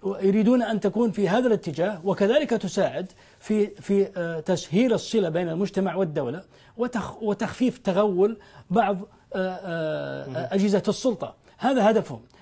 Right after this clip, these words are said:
Speaker 1: وهذا كلام مسجل في تسجيل الدكتور سعود الهاشمي على مد-، على مدة ساعتين، آه، سجل ب-، بمثابة، آه، آه، وثيقة إعلان لهذا التأسيس، وكان هذا سبب الاجتماع.
Speaker 2: مم.
Speaker 1: و-، و-، و-، وانتشر، تسرب وانتشر،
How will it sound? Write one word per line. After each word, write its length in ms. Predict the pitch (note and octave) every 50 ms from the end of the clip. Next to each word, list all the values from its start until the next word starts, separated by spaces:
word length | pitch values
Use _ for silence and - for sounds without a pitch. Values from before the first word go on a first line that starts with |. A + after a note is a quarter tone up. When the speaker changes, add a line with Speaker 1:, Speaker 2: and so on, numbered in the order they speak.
| - - -
Speaker 1:
وهذا 220 | F3+ G#3+ C4 B3+
كلام 340 | G3+ - G#3+ A3+ A#3+ A#3 A#3
مسجل 460 | A#3 - C#4 C4+ A3+ F3+ E3+ C3+ B2
في 140 | A#2 E3 F#3+
تسجيل 380 | - F3+ - - - A3 G#3 F3+
الدكتور 320 | E3 D3+ - - - F#3
سعود 160 | C#3+ D3 F3+ E3
الهاشمي 360 | D#3 F#3 G3+ F#3+ G3+ G3 F3+
على 120 | E3+ F3+
مد-، 120 | F3 G3 F#3
على 180 | - E3+ F3
مدة 200 | F3 F#3 E3 F3
ساعتين، 580 | E3 - - G3 F#3 D3+ - - D3 D#3+ F#3 G3 - - - - - -
آه، 240 | D#3+ D3 D3 C#3+ C#3+
سجل 560 | C3+ - A3+ A3 F#3+ D#3 F3+ F#3 F#3 G#3 A#3+ - - _ - - _ -
ب-، 140 | F3+ E3 G3 -
بمثابة، 540 | - F3 F#3 C4 F3 D#3 - G#3+ A3 G#3 G3+ G#3 - - _ _ -
آه، 20 | E3+
آه، 360 | E3+ - - - D#3 D3+ - -
وثيقة 460 | F3 E3+ E3 - A3+ A3+ - G#3 F#3+ - - -
إعلان 480 | G3 E3+ D#3 D#3 E3+ F#3 F#3 E3+ D3 C3+
لهذا 240 | C3+ C3+ D#3+ E3 D3
التأسيس، 540 | C3 - - - - - - C3+ G2+ - D#3
وكان 220 | D#3+ - D#4+ D#4+
هذا 240 | D4 D4+ D#4 D4+ A#3
سبب 280 | - A#3 B3+ A#3+ G3
الاجتماع. 520 | A3 G#3 F#3+ - - A3 A3+ A3 F3 - - _ _ - - -
Speaker 2:
مم. 220 | C#3 C#3+ C#3+ C3 -
Speaker 1:
و-، 40 | F3
و-، 100 | F#3+ - -
و-، 540 | F#3+ F#3 G3+ G#3 - F3+ F#3 F#3 E3+ E3 F3+
وانتشر، 480 | F3+ F#3+ - - C#4+ - - F#3 D3
تسرب 540 | B2 - - D#3+ - - A3 F#3+ F#3 E3 D#3
وانتشر، 540 | F3 D#3+ D3+ D3+ - G#3 F3 - G#3+ A3+